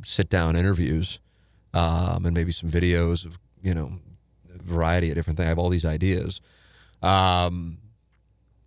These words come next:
and I'd love to get their takes on the P G A Championship, because I get the sense that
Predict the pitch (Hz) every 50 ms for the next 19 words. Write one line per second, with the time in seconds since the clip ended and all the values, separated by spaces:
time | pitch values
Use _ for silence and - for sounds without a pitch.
0 | - 117 107 101 101 101 104 98 92 98 87 92 - - 87 82 - 98 87 85
1 | - - 90 85 82 - - 87 78 80 85 78 - - 87 85 82 85 82 85
2 | 85 90 82 87 92 - 104 101 - 104 - - - - - 104 98 95 92 95
3 | - - - 107 95 87 85 85